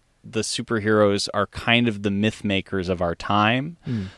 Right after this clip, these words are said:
Speaker 1: that this is how we're sort of living out these stories, especially in a sort of post-Christian culture.
Speaker 2: Mm.
Speaker 1: Um,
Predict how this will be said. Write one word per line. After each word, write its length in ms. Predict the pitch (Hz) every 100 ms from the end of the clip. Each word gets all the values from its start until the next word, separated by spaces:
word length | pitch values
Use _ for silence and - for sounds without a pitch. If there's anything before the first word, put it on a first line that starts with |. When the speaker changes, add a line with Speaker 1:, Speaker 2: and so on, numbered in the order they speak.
| _
Speaker 1:
that 200 | 110 95
this 200 | 107 -
is 120 | 107
how 140 | - 101
we're 140 | 95
sort 240 | 92 110
of 160 | 98 87
living 320 | 98 101 98
out 240 | 92 98 -
these 200 | 127 123
stories, 680 | - 131 131 139 147 147
especially 500 | 107 - 117 - 113
in 80 | 104
a 60 | 98
sort 180 | -
of 120 | 95 -
post-Christian 880 | - 104 - - - 104 - 98 92
culture. 580 | - 95 - 110 110 -
Speaker 2:
Mm. 500 | 123 98 95 _ -
Speaker 1:
Um, 500 | 107 98 98 98 101